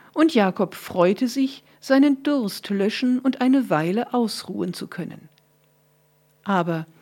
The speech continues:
als er näher kam und näher hinschaute,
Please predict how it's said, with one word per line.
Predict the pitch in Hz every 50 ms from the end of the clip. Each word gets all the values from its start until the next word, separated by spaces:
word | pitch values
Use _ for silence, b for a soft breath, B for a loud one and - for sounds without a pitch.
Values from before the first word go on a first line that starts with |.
| b b b b b b b -
als | 180 185 185 180 - -
er | - 190 175 156 170
näher | 170 190 226 285 320 302 220 165 151 151
kam | 151 - - 175 160 165 190 220 254 311 - b b b b b b b b b b b
und | 196 196 202 - - -
näher | - 208 226 262 294 311 262 196 170
hinschaute, | 165 170 - 285 294 311 294 - - 208 165 156 165 180 175 - 254 269 302